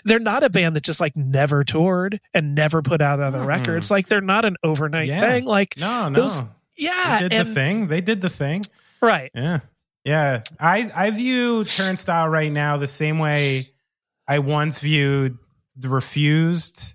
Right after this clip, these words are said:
Speaker 1: Uh-huh.
Speaker 2: and also At the Drive-In. I think they're like, they took hardcore, they're from hardcore.
Speaker 1: Right.
Speaker 2: And they did other shit to it.
Speaker 1: Right.
Speaker 2: And made it something new.
Speaker 1: Uh-huh.
Speaker 2: Which makes the old, half of the old freaks just freak out.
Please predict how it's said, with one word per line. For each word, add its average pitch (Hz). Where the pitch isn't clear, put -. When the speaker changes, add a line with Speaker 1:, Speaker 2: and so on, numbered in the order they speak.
Speaker 1:
Uh-huh. 156
Speaker 2:
and 147
also 143
At 131
the 135
Drive-In. 117
I 123
think 147
they're 156
like, 139
they 135
took 185
hardcore, 156
they're 135
from 147
hardcore. 143
Speaker 1:
Right. 123
Speaker 2:
And 160
they 139
did 160
other 156
shit 147
to 123
it. 123
Speaker 1:
Right. 147
Speaker 2:
And 143
made 143
it 143
something 139
new. 127
Speaker 1:
Uh-huh. 143
Speaker 2:
Which 160
makes 151
the 147
old, 151
half 165
of 165
the 151
old 147
freaks 139
just -
freak 147
out. 110